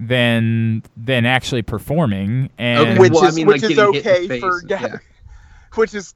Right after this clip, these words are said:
Speaker 3: okay if you wanna have him stay around and not talk. That's not the worst thing for Finn
Speaker 2: I,
Speaker 3: Balor.
Speaker 2: I actually kind of prefer that.
Speaker 1: Yeah.
Speaker 3: <laughs>
Speaker 1: Um,
Speaker 3: I mean, he's, he's not a bad mic worker, but it's definitely not a strength.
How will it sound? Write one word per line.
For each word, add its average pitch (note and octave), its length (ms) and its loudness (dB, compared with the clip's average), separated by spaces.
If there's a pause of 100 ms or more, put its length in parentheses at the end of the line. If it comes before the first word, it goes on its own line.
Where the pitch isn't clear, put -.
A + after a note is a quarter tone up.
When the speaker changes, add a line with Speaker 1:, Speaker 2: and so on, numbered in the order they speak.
Speaker 3:
okay G3 440 4
if F#3 140 -6
you F#3 100 -14
wanna F3 320 -4
have D#3+ 220 -4
him D#3 140 -16
stay D#3+ 260 -2
around D3 300 -4
and D3 120 -10
not C#3+ 220 0
talk. F3 240 0
That's - 220 -14
not A#3 220 -2 (200)
the D3+ 100 -4
worst E3+ 340 -6
thing D3 180 -10
for D3 140 -12
Finn C#3 180 -6
Speaker 2:
I, - 20 -12 (120)
Speaker 3:
Balor. C3+ 280 4
Speaker 2:
I D3 100 2
actually D#3+ 340 0
kind D3+ 220 -2
of B2 60 -8
prefer D#3+ 420 -2
that. F#2 320 -10 (120)
Speaker 1:
Yeah. D#3+ 580 2
Speaker 3:
<laughs> - 40 -20 (280)
Speaker 1:
Um, E3+ 600 2
Speaker 3:
I A3 60 4
mean, B3+ 120 -2
he's, D4+ 180 -2
he's D4 160 -2
not D4+ 120 2
a G3+ 40 -6
bad G3 340 0
mic D#3 240 -10
worker, D#3 220 -10
but E3 120 -6
it's D3 120 -10
definitely E3 220 -8
not C#3+ 120 -2
a C3 60 -14
strength. F3 440 -4